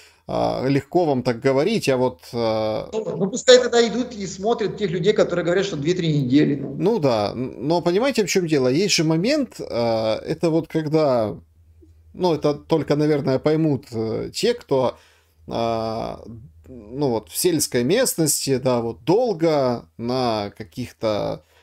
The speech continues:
Speaker 1: ну, в общем, а, пользовался <laughs> гужевым транспортом, повозкой, да. Есть такой момент, когда лошадь стала, ну, и ей,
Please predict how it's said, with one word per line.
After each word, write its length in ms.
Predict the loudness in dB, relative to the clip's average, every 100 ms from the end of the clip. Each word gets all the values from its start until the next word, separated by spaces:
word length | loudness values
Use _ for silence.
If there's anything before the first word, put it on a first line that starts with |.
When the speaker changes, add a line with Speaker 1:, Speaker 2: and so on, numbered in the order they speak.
| -10
Speaker 1:
ну, 80 | -4
в 80 |
общем, 520 | -2 0 -2 -4 -10 -20 _ _ -4
а, 160 | -2
пользовался 880 | 2 2 2 2 2 2 2 2 0 -4
<laughs> 100 | -4
гужевым 460 | -2 0 2 2 2
транспортом, 640 | 2 0 0 -4 -8 -4
повозкой, 600 | 0 2 2 0 -4 -8 -2
да. 300 | -2 -2 -8 _ _
Есть 340 | -2 0 2 0
такой 440 | 0 2 0 -2
момент, 500 | -2 0 2 0 -4 _
когда 340 | -4 0 0
лошадь 440 | 2 2 0 -2 0
стала, 640 | -2 2 2 2 -2 -8 _ _ _ _ _ _ _ _ _ _ _ _ -2
ну, 280 | 0 0 -4
и 80 | -6
ей, 500 | -2 0 0 2